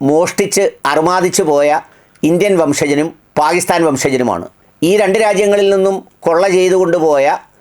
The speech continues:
സമ്പത്ത് മുഴുവൻ അവിടെ സമാഹരിച്ചെങ്കിലും അത് അനുഭവിക്കാൻ ഇപ്പോൾ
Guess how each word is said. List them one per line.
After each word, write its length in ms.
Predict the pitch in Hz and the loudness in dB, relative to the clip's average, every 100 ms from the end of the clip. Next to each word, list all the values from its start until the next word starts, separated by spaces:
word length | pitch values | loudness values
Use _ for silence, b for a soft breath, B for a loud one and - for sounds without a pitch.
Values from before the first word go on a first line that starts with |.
| b b b | b b b
സമ്പത്ത് 520 | - - 160 170 175 196 | -4 -2 0 0 0 0
മുഴുവൻ 300 | 170 175 156 107 _ b b _ | 2 2 0 -4 _ b b _
അവിടെ 240 | 143 151 180 175 | -2 -2 -2 -2
സമാഹരിച്ചെങ്കിലും 760 | 165 180 190 180 185 165 139 - _ - | 0 0 0 0 0 0 -2 -4 _ -4
അത് 100 | 147 143 | 0 0
അനുഭവിക്കാൻ 560 | 160 170 190 190 185 180 - - 156 | 0 0 0 0 -2 -2 -8 -6 -2
ഇപ്പോൾ 160 | 160 | 0